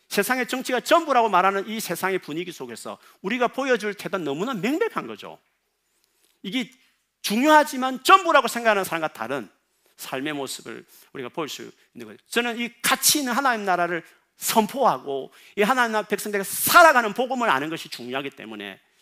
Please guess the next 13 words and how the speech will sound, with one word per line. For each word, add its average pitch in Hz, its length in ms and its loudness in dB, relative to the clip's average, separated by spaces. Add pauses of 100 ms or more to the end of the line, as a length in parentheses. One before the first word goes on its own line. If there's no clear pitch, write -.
(840)
그냥 330 280 6
중요한, 135 500 -6 (180)
절대적이지 269 560 0
않는 208 240 2
것에 202 540 0 (140)
목숨 294 340 0
걸듯이 202 360 -2
정치 233 300 -2
이야기를 180 220 2
하고 190 120 -10
싶지 - 240 -8
않은 135 220 -4
거죠. 101 300 -12